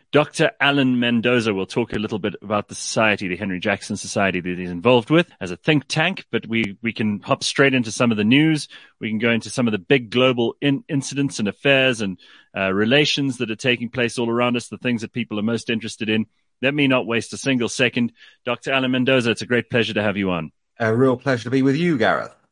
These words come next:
Speaker 1: Thank you. So I know it's chaos in London today. Today, apparently, Boris Johnson says he's going to resign. Now, you guys at the Henry Jackson Society are an international think tank. You talk about all kinds of issues,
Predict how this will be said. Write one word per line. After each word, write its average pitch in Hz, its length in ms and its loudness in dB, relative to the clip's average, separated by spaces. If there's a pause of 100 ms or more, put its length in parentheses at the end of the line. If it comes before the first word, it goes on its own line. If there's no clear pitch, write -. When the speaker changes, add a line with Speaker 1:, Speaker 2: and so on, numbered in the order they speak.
Speaker 1:
Thank 185 260 2
you. 92 240 2
So 151 220 2
I 147 100 4
know 160 140 2
it's - 160 0 (100)
chaos 156 540 0
in 123 160 2
London 120 480 2
today. 123 640 0
Today, 127 400 -6
apparently, 127 480 -6
Boris 127 340 0
Johnson 123 340 -2
says 110 280 -8
he's 107 160 -6
going 113 300 0
to 117 120 -4
resign. 101 580 0
Now, 147 100 2
you 202 220 -2
guys 160 360 2
at - 140 -8
the 131 200 2
Henry 139 280 0
Jackson 139 420 0
Society 110 480 0
are 107 80 2
an 107 80 0
international 117 680 -2
think - 340 -6
tank. 113 320 0
You 104 60 -6
talk 113 260 -4
about 98 160 0
all 123 260 2
kinds 113 400 0
of 87 100 -4
issues, 85 460 -4